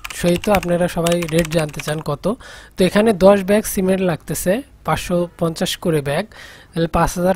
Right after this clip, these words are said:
পাঁচশো টাকার, আহ, এখানে সিমেন্ট লাগতেছে। তো এখানে অনেক প্রশ্ন করতে পারে আমার, আহ, প্লাস্টারের রেশিও কত। প্লাস্টারের রেশিও এখানে আছে এক চারে, মানে এক বস্তা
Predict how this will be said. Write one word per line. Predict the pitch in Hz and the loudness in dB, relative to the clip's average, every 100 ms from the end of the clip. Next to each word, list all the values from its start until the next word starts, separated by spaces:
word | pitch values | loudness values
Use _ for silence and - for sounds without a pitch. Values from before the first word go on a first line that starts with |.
| - | 0
পাঁচশো | 165 - | -2 -2
টাকার, | 170 151 156 208 | -4 -4 -4 -6
আহ, | - - - - _ - 151 143 139 | -8 -20 -20 -20 _ -8 -4 -2 -4
এখানে | 143 170 170 | -4 -2 -2
সিমেন্ট | - 175 170 | 0 0 0
লাগতেছে। | 147 131 143 - 139 - - - - - | -2 -6 -8 -10 -10 -16 -20 -20 -8 -2
তো | |
এখানে | 196 190 220 | 2 4 4
অনেক | 220 214 - | 4 2 0
প্রশ্ন | 214 196 202 | -2 0 -2
করতে | 180 - | -4 -2
পারে | 165 160 165 | 0 0 0
আমার, | 156 165 165 | 0 -2 -4
আহ, | 151 156 147 | -4 -4 -2
প্লাস্টারের | - 175 - 190 185 | 2 0 2 -2 0
রেশিও | 170 165 202 175 | 0 0 2 2
কত। | 147 139 170 233 - - - - | 0 -6 -6 -8 -14 -20 -20 -12
প্লাস্টারের | - 175 - 196 190 180 | -4 -2 -2 -2 -2 -2
রেশিও | 170 - 185 | -2 0 0
এখানে | 165 165 170 | 0 -2 -4
আছে | 170 - 208 202 - | -6 -4 -6 -4 -4
এক | 156 170 190 - - | -4 -4 -6 -12 -6
চারে, | 180 139 139 226 - _ - | -4 -2 -4 -8 -12 _ -14
মানে | 147 160 | -8 -6
এক | 156 151 | -6 -6
বস্তা | 160 - 185 | -8 -4 -2